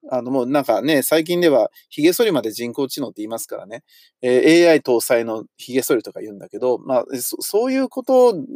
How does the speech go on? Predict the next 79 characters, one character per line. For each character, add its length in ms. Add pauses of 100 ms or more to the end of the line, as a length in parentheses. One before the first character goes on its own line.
ま 160
で 120
言 160
う 40
と 140
ね、 160
も 120
う 40
ち 100
ょ 20
っ 40
と 80
言 100
い 60
過 120
ぎ 120
と 80
い 40
う 60
か、 320 (520)
え 100
ー、 40
感 220
じ 100
が 80
し 140
ま 80
す。 360
で、 80
こ 120
れ 100
ね、 140
ち 80
ょ 60
っ 40
と 120
僕 200
も 80
ね、 200
あ 160
の、 360
過 180
去 120
の 200 (100)
記 120
憶 160
遡 440
っ 60
て 140
み 140
て、 340 (640)
い-、 240
思 260
っ 40
て 120
ん 60
だ 120
け 80
ど、 100
何 240
で 80
し 80
た 100
っ 60
け 100
ね？ 240
な 80
ん 60
か 80
そ 240
う 20
い 200
う 60 (120)
マ 220
イ 100
コ 180
ン 120
と 120
か、 400